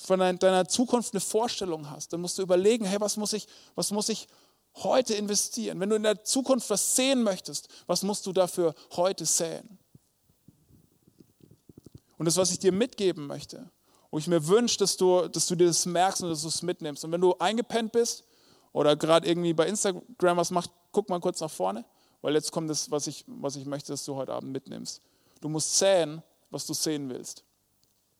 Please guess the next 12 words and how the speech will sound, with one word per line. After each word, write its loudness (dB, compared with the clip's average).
Du -10
musst -2
säen, 2
was -8
du -8
sehen -4
willst. -14
Wenn -2
du 2
in 0
deiner 6
Zukunft, -4